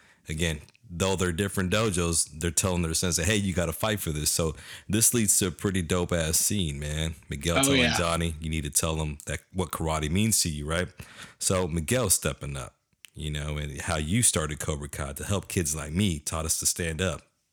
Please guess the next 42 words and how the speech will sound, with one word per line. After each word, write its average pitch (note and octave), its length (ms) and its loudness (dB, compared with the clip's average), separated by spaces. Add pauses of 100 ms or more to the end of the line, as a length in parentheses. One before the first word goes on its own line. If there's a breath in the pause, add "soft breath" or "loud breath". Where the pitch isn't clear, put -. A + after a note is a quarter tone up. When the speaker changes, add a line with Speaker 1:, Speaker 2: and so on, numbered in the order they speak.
(120)
Speaker 1:
Pretty G2 260 0
dope. A#2+ 340 -2 (560 loud breath)
But D#2 140 -4
Johnny F2 320 2
isn't D#2 240 0
buying F#2+ 280 -2
it, C2 100 -8
man. D#2 300 -4 (260)
You D2+ 140 -6
know, D#2+ 260 -2
Johnny's D#2 360 -2
like, D2+ 140 -4
"It's - 120 -2
a D2 40 -4
blessing E2 380 0
in D2+ 80 -2
disguise. F#2 720 0 (360 loud breath)
It's F2 200 0
not F#2 100 0
like E2 160 0
you F2 100 2
were, D#2+ 160 -2 (160)
you F2+ 220 0
were D#2+ 120 -2
going E2 240 0
to D2+ 100 -4
fight D#2+ 280 0
anyways, D#2 540 0
right?" F#2 340 -2 (540 loud breath)
And E2 120 -2
Miguel F2+ 320 0
was F2 140 0
like, D#2+ 100 -2
"Of D#2 160 -8
course F3+ 340 0
I C#2 100 -4
was, C#2 320 -8
man." G2 360 -4 (400)
And E2+ 140 -2
then E2 180 0
Johnny, G2+ 340 0
again, F2 360 0